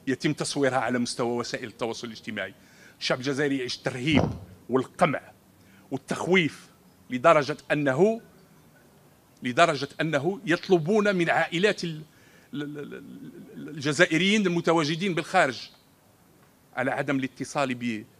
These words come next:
بكل صوت ي-، ينتقد النظام. هذا النظام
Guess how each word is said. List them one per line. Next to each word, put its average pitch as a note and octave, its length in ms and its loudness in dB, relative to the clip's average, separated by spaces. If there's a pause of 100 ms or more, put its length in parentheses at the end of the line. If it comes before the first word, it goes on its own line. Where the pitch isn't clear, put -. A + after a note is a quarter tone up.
(320)
بكل A#3 420 0
صوت G#3+ 380 2
ي-، A2 200 -2 (840)
ينتقد D#3 640 0
النظام. B2+ 540 4 (680)
هذا D3 300 4
النظام E3+ 640 2